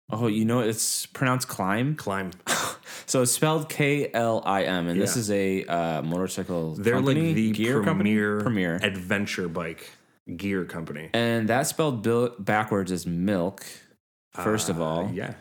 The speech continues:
Speaker 2: no, it is.
Speaker 1: And the whole time that you've been talking to me about this company, I've been like, "Oh, Klim, that's sick. <laughs> What a sick name."
Speaker 2: <laughs>
Speaker 1: Yo, I got a Cl-, ugh.
Speaker 2: So I did
Speaker 1: <laughs> So it's Klim?
Speaker 2: Klim,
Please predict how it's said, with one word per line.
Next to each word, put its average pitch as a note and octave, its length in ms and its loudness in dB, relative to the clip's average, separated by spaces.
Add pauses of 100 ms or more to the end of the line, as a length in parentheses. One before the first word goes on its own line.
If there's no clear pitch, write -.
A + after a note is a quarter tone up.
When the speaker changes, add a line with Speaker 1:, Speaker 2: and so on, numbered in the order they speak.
Speaker 2:
no, F2+ 140 -8
it G2 60 0
is. G2+ 200 2
Speaker 1:
And G2 440 0
the A2+ 100 2
whole B2+ 220 0
time A#2 260 -2
that F#2 100 -2
you've G2+ 160 -2
been F#2 160 -2
talking F#2 300 -6
to G2+ 40 -6
me F#2 140 -2
about E2+ 340 -2
this G2 200 -4
company, A2 560 -4
I've E2+ 120 0
been E2 140 -2
like, D#2 240 -4
"Oh, F#2+ 160 0
Klim, F#2 520 -2
that's G2 200 -4
sick. - 320 -2
<laughs> - 560 -6
What A#2+ 200 0
a A#2+ 100 2
sick - 340 0
name." A2+ 220 0 (180)
Speaker 2:
<laughs> - 160 -16
Speaker 1:
Yo, A2+ 160 2
I F#2+ 80 2
got F#2+ 160 0
a F2+ 140 -4
Cl-, F2 1300 -4
ugh. E2+ 80 -2
Speaker 2:
So G#2+ 420 2
I A2 160 2
did A#2 380 2
Speaker 1:
<laughs> - 20 -4
So - 80 2
it's - 120 -2
Klim? C3 480 -2
Speaker 2:
Klim, F2+ 440 -4